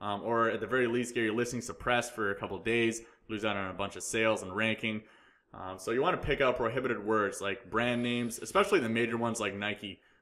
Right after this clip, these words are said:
Um, Amazon's making it easier and easier for brands to protect their own trademarks and intellectual property. So, um, you wanna make sure that you're not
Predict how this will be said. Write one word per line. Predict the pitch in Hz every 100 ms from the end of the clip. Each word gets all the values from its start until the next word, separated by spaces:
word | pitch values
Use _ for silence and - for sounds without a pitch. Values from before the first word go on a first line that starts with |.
| -
Um, | 98 101
Amazon's | 147 180 180 139
making | 143 135 120
it | 117
easier | 135 135 139
and | 117
easier | 117 117 123 123
for | 120
brands | 98 107 113 117
to | 123 110 104 -
protect | - 110 123 120
their | 123 117
own | 107
trademarks | - 117 117 117 131 120
and | 107
intellectual | 113 113 113 113
property. | 92 - 113 123 143 143 143 - _ -
So, | - 113 107 104 - - _ _ -
um, | 95 101
you | 113
wanna | 139 175
make | 160 147
sure | 151 139
that | 127 120
you're | 117
not | 117 117 113